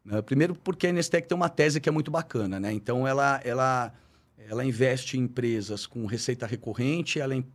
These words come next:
em-, empre-, é, investe em empresas líderes de mercado, é, com o sócio certo. Então, isso é muito bacana, porque isso é uma coisa que o Vasco, é, cuida pessoalmente e vai continuar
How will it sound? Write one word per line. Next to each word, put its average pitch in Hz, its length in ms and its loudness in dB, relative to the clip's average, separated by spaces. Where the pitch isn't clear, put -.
em-, 120 260 -6
empre-, 120 460 -2
é, 110 240 -6
investe 127 400 -2
em 123 40 0
empresas 117 460 -2
líderes 139 520 0
de 135 80 -2
mercado, 156 720 0
é, 110 320 2
com 143 160 0
o 139 40 4
sócio 160 420 2
certo. 147 500 2
Então, 127 440 0
isso 113 180 -2
é - 20 8
muito 135 200 2
bacana, 131 520 0
porque 120 360 -6
isso 113 260 -4
é 131 40 2
uma 127 120 -4
coisa 123 200 -2
que - 120 -8
o 110 40 -4
Vasco, 113 640 -2
é, 101 380 -8
cuida 139 340 4
pessoalmente 139 800 0
e - 20 0
vai 123 320 0
continuar 120 840 -4